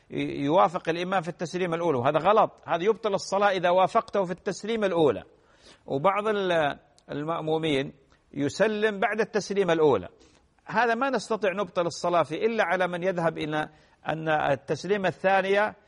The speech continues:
ركن، ولذلك قالوا تنقلب الصلاة إلى نفل، لكن الجمهور العلماء يقول التسليمة الثانية سنة، عليه ما نستطيع أن نقول بأن الصلاة انقلبت، لكنه أخطأ، وهذه ك-، مكروهة كراهة شديدة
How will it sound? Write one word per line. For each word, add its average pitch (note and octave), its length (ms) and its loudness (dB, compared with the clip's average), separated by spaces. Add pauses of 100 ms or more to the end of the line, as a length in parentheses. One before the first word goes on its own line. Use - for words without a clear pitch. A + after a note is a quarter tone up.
(220)
ركن، E3 400 2 (420)
ولذلك E3 480 -2
قالوا F#3 340 0
تنقلب F#3 540 -2
الصلاة F#3+ 380 0
إلى D#3+ 240 0
نفل، B2 360 -2 (280)
لكن G#3 320 0
الجمهور G3+ 360 -2
العلماء F3 360 0
يقول F3+ 200 -4
التسليمة F3 480 -6
الثانية D#3 420 -2
سنة، G3 440 -4 (320)
عليه F3+ 340 0
ما G3 160 -4
نستطيع E3 560 -4
أن D#3 80 -6
نقول E3 300 -2
بأن D#3 280 -2
الصلاة D#3+ 320 0
انقلبت، D3+ 400 -2
لكنه G3 360 -4
أخطأ، - 360 0 (420)
وهذه F#3+ 280 -2
ك-، - 240 -4
مكروهة F#3 460 2
كراهة F3 320 0
شديدة F3 560 -2